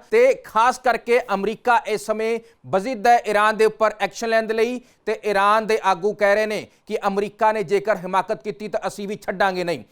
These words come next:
ਪ੍ਰੋਫੈਸਰ ਮਨਜੀਤ ਮੇਰੇ ਨਾਲ ਇਸ ਸਮੇਂ ਮੌਜੂਦ ਨੇ, ਪੂਰੀ ਦੁਨੀਆ ਦੇ ਵਿੱਚ ਕੀ ਕੁਛ ਵਾਪਰ ਰਿਹਾ ਉਸ ਦੇ ਉੱਪਰ ਨਜ਼ਰ ਰੱਖਦੇ ਨੇ। ਪ੍ਰੋਫੈਸਰ ਸਾਹਿਬ, ਜੇ ਮੈਂ ਇਹ ਕਿਹਾ ਹੈ ਕਿ ਭਾਰਤ ਤੋਂ ਤਿੰਨ ਹਜ਼ਾਰ ਕਿਲੋਮੀਟਰ ਦੂਰ, ਕਿਉਂਕਿ ਇੱਥੋਂ ਹੀ ਤਮਿਲਨਾਡੂ ਵੀ ਉਨਾ ਕੁ ਕਿਲੋਮੀਟਰ ਪੈਂਦਾ ਹੈ,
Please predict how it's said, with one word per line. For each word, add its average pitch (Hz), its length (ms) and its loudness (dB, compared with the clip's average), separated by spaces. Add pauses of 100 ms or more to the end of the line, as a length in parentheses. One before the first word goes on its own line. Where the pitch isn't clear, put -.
(200)
ਪ੍ਰੋਫੈਸਰ 226 380 0
ਮਨਜੀਤ 247 440 -4 (320)
ਮੇਰੇ 214 180 0
ਨਾਲ 233 200 2
ਇਸ 220 120 -2
ਸਮੇਂ 226 180 -4
ਮੌਜੂਦ 220 340 -4
ਨੇ, 240 240 -2 (280)
ਪੂਰੀ 233 220 -4
ਦੁਨੀਆ 214 340 0
ਦੇ 220 100 -2
ਵਿੱਚ 226 160 -8
ਕੀ 220 160 -10
ਕੁਛ 202 180 -8
ਵਾਪਰ 196 380 0
ਰਿਹਾ 214 140 2
ਉਸ 196 160 -2
ਦੇ 196 60 0
ਉੱਪਰ 202 180 -2
ਨਜ਼ਰ 185 220 0
ਰੱਖਦੇ 202 260 -2
ਨੇ। 214 140 -2 (400)
ਪ੍ਰੋਫੈਸਰ 226 360 0
ਸਾਹਿਬ, 240 420 4 (540)
ਜੇ 208 280 4
ਮੈਂ 247 140 2
ਇਹ 240 120 2
ਕਿਹਾ 220 280 2
ਹੈ 127 280 -4
ਕਿ 185 80 -14
ਭਾਰਤ 180 400 2
ਤੋਂ 233 120 0
ਤਿੰਨ 240 220 -2
ਹਜ਼ਾਰ 208 320 0
ਕਿਲੋਮੀਟਰ 185 460 -4
ਦੂਰ, 147 240 -8
ਕਿਉਂਕਿ 180 240 -6
ਇੱਥੋਂ 214 480 -6
ਹੀ 233 160 -6
ਤਮਿਲਨਾਡੂ 202 480 0
ਵੀ 226 80 -6
ਉਨਾ 214 200 0
ਕੁ 208 100 -6
ਕਿਲੋਮੀਟਰ 196 420 -4
ਪੈਂਦਾ 160 300 -2
ਹੈ, 110 100 -10